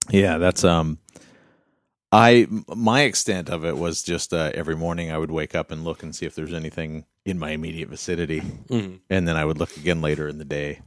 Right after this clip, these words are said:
Speaker 1: <laughs> And that was about it. You know what the amazing part is? I would be downtown at work, and never anything down there. I'd find stuff all the time at my house.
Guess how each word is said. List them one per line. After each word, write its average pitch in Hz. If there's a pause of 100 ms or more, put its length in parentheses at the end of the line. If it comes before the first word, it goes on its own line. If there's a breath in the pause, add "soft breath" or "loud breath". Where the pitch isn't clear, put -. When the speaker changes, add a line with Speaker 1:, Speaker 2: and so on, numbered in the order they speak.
Speaker 1:
<laughs> -
And 120
that 143
was -
about -
it. - (460 loud breath)
You 190
know -
what 269
the 247
amazing 170
part 156
is? 156
I 151
would 147
be 131
downtown 113
at 65
work, 98
and 87 (840)
never 98
anything 82
down 71
there. 67 (720)
I'd -
find 135
stuff -
all 127
the 113
time 123
at 69
my 73
house. 98